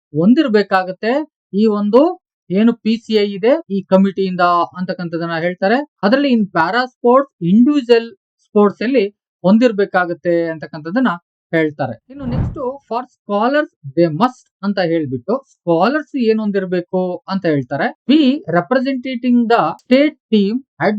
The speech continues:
the junior or senior level in a team game ಅಂತ ಹೇಳ್ತಾರೆ. Then have secured a national ranking between six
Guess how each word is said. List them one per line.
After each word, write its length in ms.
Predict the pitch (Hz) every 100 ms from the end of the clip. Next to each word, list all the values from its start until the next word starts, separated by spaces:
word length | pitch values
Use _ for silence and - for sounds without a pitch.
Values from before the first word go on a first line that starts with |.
| 208
the 80 | 302 214 120
junior 440 | 190 254 277 277 269 175 202
or 100 | 247 294 _
senior 440 | - 208 208 214 190 160 170
level 300 | 165 190 220 151 - _ - 165
in 80 | 185
a 40 | 262 - 190
team 200 | 190 180 139 127
game 340 | 190 208 202 135 123 -
ಅಂತ 140 | 139 285 208
ಹೇಳ್ತಾರೆ. 360 | 170 143 - - -
Then 120 | 202 139 - -
have 180 | 214 311 -
secured 420 | 196 - - 294 285
a 40 | 202 175
national 380 | 196 254 277 240 196
ranking 340 | 208 214 233 156
between 380 | 165 185 277 330 190 165 -
six 120 | 294